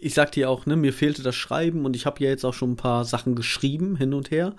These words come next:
so, äh, an Büchern. Und wenn das alles nicht klappt, dann mach ich das so wie Dylan Helbig aus den U S A.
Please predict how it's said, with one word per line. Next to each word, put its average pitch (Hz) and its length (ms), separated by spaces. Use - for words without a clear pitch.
so, 170 400
äh, 143 360
an 143 200
Büchern. 170 420
Und 139 300
wenn 185 160
das 214 220
alles 175 380
nicht 170 240
klappt, - 360
dann 127 200
mach 151 240
ich - 160
das - 360
so 139 480
wie 127 320
Dylan 196 300
Helbig 131 600
aus 135 200
den 139 140
U 131 140
S - 180
A. - 280